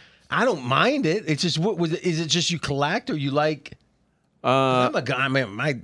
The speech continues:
Speaker 1: I think my dad had, he had a three fifty-seven. I know that he loved that,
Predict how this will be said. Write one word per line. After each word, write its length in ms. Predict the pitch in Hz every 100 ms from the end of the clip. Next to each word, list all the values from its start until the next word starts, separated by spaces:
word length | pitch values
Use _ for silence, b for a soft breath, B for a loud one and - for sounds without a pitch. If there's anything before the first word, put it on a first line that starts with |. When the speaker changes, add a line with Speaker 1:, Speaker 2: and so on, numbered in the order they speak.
| -
Speaker 1:
I 120 | -
think 200 | 135 185
my 120 | 147 113
dad 220 | 123 170
had, 440 | 185 104 104 104 b b b b -
he 100 | 123
had 120 | 165
a 40 | 156
three 220 | 165 180
fifty-seven. 720 | 175 156 147 - 156 135 110
I 80 | 113
know 120 | 120
that 260 | 120 127 110
he 120 | 143
loved 260 | 123 123 104
that, 300 | 104 107